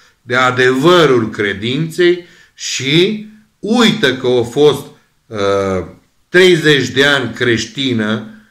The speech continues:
și o tras-o și pe stânga și pe dreapta cruciulița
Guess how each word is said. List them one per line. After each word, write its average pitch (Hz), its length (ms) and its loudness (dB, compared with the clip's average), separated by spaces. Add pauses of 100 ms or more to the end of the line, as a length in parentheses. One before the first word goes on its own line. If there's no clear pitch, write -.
(180)
și - 160 -8
o 151 180 6
tras-o 156 540 2
și 151 200 -4
pe 147 160 0
stânga 131 480 -2
și 131 200 -8
pe 123 180 -6
dreapta 113 540 -2
cruciulița 107 1000 -6